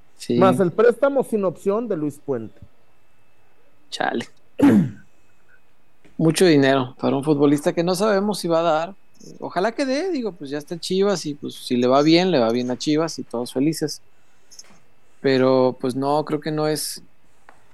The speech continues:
Speaker 1: mm, no es como debería fichar, este, eh, un equipo grande, o no debería ser lo único que debería fichar un equipo grande. Está bien,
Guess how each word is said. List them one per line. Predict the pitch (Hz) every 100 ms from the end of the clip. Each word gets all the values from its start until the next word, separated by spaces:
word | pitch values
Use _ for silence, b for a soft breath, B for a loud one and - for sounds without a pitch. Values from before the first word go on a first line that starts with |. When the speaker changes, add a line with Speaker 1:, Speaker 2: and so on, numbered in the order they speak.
| - -
Speaker 1:
mm, | 196 143 131 127 123 123 127 - - - - - b b -
no | 143
es | 160 -
como | 202 190
debería | 160 147 156 170
fichar, | 185 165 - 151 160 160 -
este, | 135 123 - - 127 127 123 123 - - - - - - - - - - - - - - - - - -
eh, | - 143
un | 147
equipo | 156 165 170
grande, | 156 151 190 180
o | 151
no | 160 170
debería | 185 190 170 175
ser | 202
lo | 165
único | 147 170 214 208 147 127
que | 131
debería | 127 127 143
fichar | - - 151
un | 151
equipo | - - 147
grande. | 160 156
Está | 139 170
bien, | 185 185 202